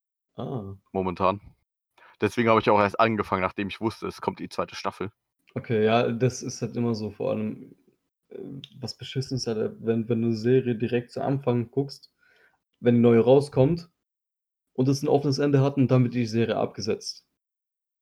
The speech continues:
Speaker 2: Habe ich
Speaker 1: Das
Speaker 2: zum
Speaker 1: fuckt
Speaker 2: Glück
Speaker 1: mich.
Speaker 2: noch nie miterlebt. Zum
Speaker 1: Ich
Speaker 2: Glück
Speaker 1: habe es
Speaker 2: noch nicht.
Speaker 1: einmal, ähm, gab's ja die Serie Skylines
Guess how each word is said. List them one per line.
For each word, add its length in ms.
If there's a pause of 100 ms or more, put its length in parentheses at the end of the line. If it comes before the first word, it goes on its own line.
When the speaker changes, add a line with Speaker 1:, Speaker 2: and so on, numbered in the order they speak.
(920)
Speaker 2:
Habe 240
ich 100
Speaker 1:
Das 60
Speaker 2:
zum 60
Speaker 1:
fuckt 220
Speaker 2:
Glück 180
Speaker 1:
mich. 0
Speaker 2:
noch 120
nie 140
miterlebt. 640 (240)
Zum 160
Speaker 1:
Ich 140
Speaker 2:
Glück 0
Speaker 1:
habe 100
es 80
Speaker 2:
noch 120
nicht. 180
Speaker 1:
einmal, 120 (200)
ähm, 720
gab's 260
ja 160
die 120
Serie 340
Skylines 840